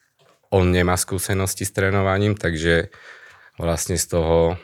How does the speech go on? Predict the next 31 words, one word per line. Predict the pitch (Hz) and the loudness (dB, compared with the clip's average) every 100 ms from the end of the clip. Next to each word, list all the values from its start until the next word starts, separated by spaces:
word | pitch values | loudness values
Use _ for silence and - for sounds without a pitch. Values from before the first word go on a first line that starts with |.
| _ | _
tréningového | - 87 87 87 87 85 85 82 | -4 0 0 2 2 2 2 0
procesu | 87 85 87 82 - 87 80 | -4 -4 -4 -4 -4 -4 -4
prešli | 85 85 - 85 | -2 -2 -4 -4
kompetencie | 85 85 85 87 82 - 87 82 78 | -4 -4 -4 -4 -4 -2 0 0 0
hlavného | 85 85 87 87 | 0 0 0 -2
trénera | - 85 85 87 | -2 -2 2 0
na | 78 78 | 0 -2
mňa, | 80 98 110 - - - _ _ _ - | -2 -4 -4 -8 -20 -20 _ _ _ -8
ale | 82 82 | -2 0
on | 85 85 | 0 0
to | 82 | -4
tam | - 85 80 | -4 -4 -2
držal | 82 80 80 78 | -2 -2 -2 -2
zas | 80 - | -2 -2
emotívne, | 85 85 80 85 85 85 85 80 | -4 -4 -4 -2 -2 0 0 -2
taká | - 78 80 | -6 -6 -6
mentalita | 82 85 87 82 82 - 82 | -4 -4 -2 -2 -2 -2 0
víťazná, | 82 - 85 82 87 85 | -2 -2 -2 0 -2 -2
čo | - 82 | -2 -2
on | 82 | -2
má | 80 80 | -2 -2
veľmi | 82 85 | -2 -2
silné. | - 90 87 92 95 - - - - _ _ - | -2 0 2 0 0 -6 -20 -20 -20 _ _ -10
A | 85 | -4
samozrejme | - 87 82 85 85 82 | 0 0 2 2 2 0
je | 82 | -2
to | - 82 82 | -2 0 0
veľká | 82 - 85 85 | -2 0 -2 0
osobnosť, | - 87 92 95 | -2 -2 -2 -2
takže, | - 82 78 82 78 | -2 -4 -2 -2 -4
eh, | - - - _ _ - 82 80 80 | -6 -20 -20 _ _ -4 -2 0 -2